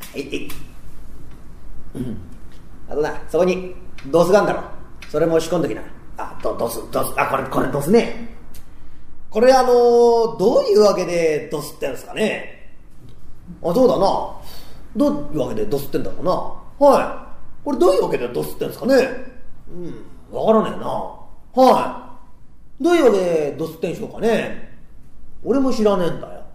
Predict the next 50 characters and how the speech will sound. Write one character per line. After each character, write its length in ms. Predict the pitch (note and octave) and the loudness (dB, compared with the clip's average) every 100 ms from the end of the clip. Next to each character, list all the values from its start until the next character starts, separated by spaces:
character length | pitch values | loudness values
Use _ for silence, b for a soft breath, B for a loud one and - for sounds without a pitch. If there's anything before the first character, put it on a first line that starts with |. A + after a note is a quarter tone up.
| - - | -10 2
は 520 | B3 B3 - - - | 6 8 6 2 -6
い。 480 | - - - - - | -8 -8 -8 -8 -2
こ 80 | C4+ | 2
れ 60 | |
ど 80 | B3+ | 6
う 20 | F#4 | 8
い 80 | |
う 60 | E4+ | 8
わ 60 | A3 | 6
け 60 | |
で 80 | F3+ | 4
ド 140 | F#3 | 0
ス 100 | F#3 | -2
っ 40 | - | 0
て 80 | G#3 | 0
ん 60 | |
す 60 | E3 | 0
か 100 | - | -4
ね。 180 | E3 - | -4 -4
知 140 | - G3+ | 0 6
ら 140 | C4+ | 8
ね 60 | E4 | 8
え 40 | |
っ 20 | |
つ 80 | - | 6
っ 20 | |
て 80 | D#4+ | 8
ん 60 | D4+ | 8
だ 60 | B3+ | 8
ろ。 100 | - - - - - - - - - - - - - - - - | 4 -2 -8 -10 -12 -12 -10 -10 -12 -16 -16 -20 -20 -20 -20 -10
ま 120 | E3 G3 | -2 0
あ 20 | |
ま 120 | G#3 | 0
あ、 20 | F3 | 4
あ 40 | |
れ 120 | B3+ | 4
じ 80 | C#4+ | 6
ゃ 60 | D4+ | 4
ね 180 | A#3+ - | 2 -2
え 40 | |
か 60 | - | -4
な。 440 | F3 - - - - - - - | -6 -6 -8 -10 -12 -14 -14 -8
こ 420 | F#3+ E3+ - - | -4 -4 -6 -14
う、 340 | - - - - - | -18 -20 -18 -16 4
ド 280 | D4 - - | 6 8 6
ッ 20 | |
と 100 | - | -2
刺 160 | - D3 | -2 -4
し 160 | - | -8
て、 160 | - G#2+ | -10 -12